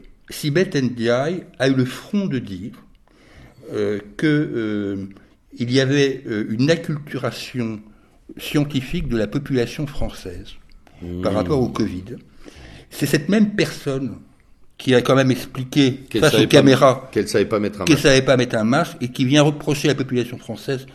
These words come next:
Speaker 1: son acculturation scientifique.
Speaker 2: Mmh.
Speaker 1: Et je peux pas non plus m'empêcher de, pour prendre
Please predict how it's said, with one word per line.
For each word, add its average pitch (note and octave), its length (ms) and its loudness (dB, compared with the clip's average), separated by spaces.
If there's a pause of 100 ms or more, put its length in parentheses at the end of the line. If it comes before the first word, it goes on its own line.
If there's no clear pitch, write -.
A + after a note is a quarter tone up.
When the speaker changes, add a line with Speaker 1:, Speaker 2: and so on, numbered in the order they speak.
(260)
Speaker 1:
son A#2 180 -2
acculturation A#2+ 800 -2 (100)
scientifique. - 560 -14 (120)
Speaker 2:
Mmh. F#2 40 -6 (360)
Speaker 1:
Et D3 220 4 (840)
je B2 160 0
peux A2+ 180 -6
pas G#2 220 -4
non G2+ 120 -8
plus G2+ 140 -10
m'empêcher C#3+ 540 -6 (340)
de, A2+ 140 -2
pour A2+ 240 -10
prendre A#2 260 -2